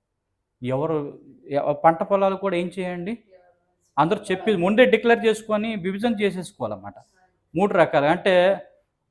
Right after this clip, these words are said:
క్రైస్తవులు అందరూ కూడా ఇప్పుడు అన్నదాత సుఖీభవ అని పెడతారు కదా, "ప్రభువే అన్నదాత" అని ఏం చేయాలా? ఒకటి పెట్టి వంద ఎకరాలు పండించే అసాములు అందరూ కూడా మరి ఈ మాటల ద్వారా, వీడియో ద్వారా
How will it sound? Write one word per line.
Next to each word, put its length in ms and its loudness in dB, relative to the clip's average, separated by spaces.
క్రైస్తవులు 460 2
అందరూ 280 2
కూడా 480 4
ఇప్పుడు 160 0
అన్నదాత 540 4
సుఖీభవ 540 -4
అని 220 -2
పెడతారు 340 -4
కదా, 220 -4
"ప్రభువే 840 -4
అన్నదాత" 500 0
అని 240 0
ఏం 120 -4
చేయాలా? 280 0
ఒకటి 180 2
పెట్టి 280 -4
వంద 240 0
ఎకరాలు 300 0
పండించే 460 -2
అసాములు 380 -2
అందరూ 240 -6
కూడా 360 0
మరి 180 2
ఈ 520 -2
మాటల 380 4
ద్వారా, 200 2
వీడియో 280 0
ద్వారా 380 2